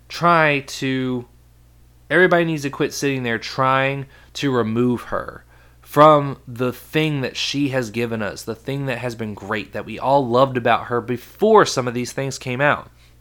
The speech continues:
Because they, they're not correlated, guys. They're not correlated.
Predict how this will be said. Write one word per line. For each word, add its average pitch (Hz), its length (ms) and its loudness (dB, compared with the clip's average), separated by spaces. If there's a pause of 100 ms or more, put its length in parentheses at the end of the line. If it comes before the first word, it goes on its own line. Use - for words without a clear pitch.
(720)
Because 147 320 0
they, 160 200 4
they're 151 280 0
not 165 260 4
correlated, 131 720 2
guys. 104 480 -8 (500)
They're 143 180 4
not 147 360 4
correlated. 139 640 -2